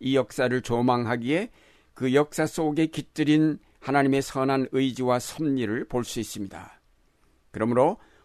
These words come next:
확신을 갖고 오늘의 고난을 헤쳐가며 결코 불의한 세력과 타협하지 않고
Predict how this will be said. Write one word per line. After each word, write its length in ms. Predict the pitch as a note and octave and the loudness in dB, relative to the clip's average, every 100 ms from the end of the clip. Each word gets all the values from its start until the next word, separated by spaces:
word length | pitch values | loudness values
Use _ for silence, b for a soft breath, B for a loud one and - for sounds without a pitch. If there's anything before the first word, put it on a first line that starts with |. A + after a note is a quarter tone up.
| b | b
확신을 480 | D3+ - - E3 C#3+ | -14 -8 0 0 2
갖고 520 | A#2+ - - F2 - - | -2 -4 -6 -6 -6 -8
오늘의 280 | A#2+ A#2+ B2 | -4 -2 -2
고난을 440 | B2 A#2+ B2 A#2+ | -2 0 0 -2
헤쳐가며 760 | A#2+ - B2+ B2 C3 C#3+ D#3+ - b b b | -6 -6 -4 0 2 2 0 -4 b b b
결코 480 | - C3+ - C#3 - | 0 0 2 0 0
불의한 400 | - C#3+ D#3 D#3 | -2 2 4 4
세력과 640 | - E3 D#3+ D#3 E3+ D3+ | 0 0 0 -2 -4 -4
타협하지 600 | - D3 C#3+ - C3 A2+ | -2 0 0 -2 -6 -4
않고 540 | G#2+ G#2 - E2 G2 | -4 -4 -8 -10 -10